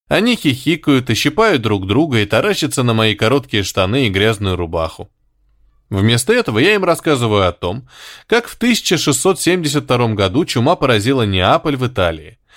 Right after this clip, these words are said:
Погибло четыреста тысяч человек. В тысяча семьсот одиннадцатом году в Священной Римской империи чума убила пятьсот тысяч человек. В тысяча семьсот восемьдесят первом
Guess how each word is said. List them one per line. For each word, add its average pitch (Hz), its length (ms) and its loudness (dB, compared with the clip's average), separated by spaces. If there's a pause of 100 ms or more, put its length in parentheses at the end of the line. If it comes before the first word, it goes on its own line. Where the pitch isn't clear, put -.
(220)
Погибло 123 460 0
четыреста 139 520 -2
тысяч - 320 -4
человек. 92 520 -2 (600)
В - 160 -14
тысяча 117 400 0
семьсот 110 420 0
одиннадцатом 123 600 0
году 87 300 -2
в 82 80 -10
Священной 107 540 0
Римской 95 400 -2
империи 104 520 0
чума 165 400 0
убила 185 360 0
пятьсот 117 480 -2
тысяч - 300 -2
человек. 82 540 -8 (460)
В - 140 -16
тысяча 214 400 0
семьсот 165 420 -2
восемьдесят 127 600 0
первом 98 500 0